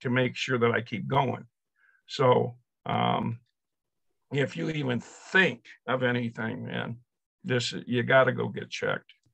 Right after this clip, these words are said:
So it doesn't take that long, <laughs> but I tell you what,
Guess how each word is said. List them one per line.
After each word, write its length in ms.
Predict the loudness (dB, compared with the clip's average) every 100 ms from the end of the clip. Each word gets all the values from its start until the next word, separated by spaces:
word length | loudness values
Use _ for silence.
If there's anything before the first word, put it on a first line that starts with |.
| _ _ _
So 400 | -8 -6 -6 -10 _ _ -20 -20 _ -6
it 480 | -4 -4 -10 -12
doesn't 320 | -2 -2 0 0
take 240 | 0 0
that 180 | 0 2
long, 380 | 4 4 4 0
<laughs> 60 | -2
but 80 | -4 -6 -4
I 180 | -4 -4
tell 180 | 0 2
you 80 | 2
what, 260 | -2 -6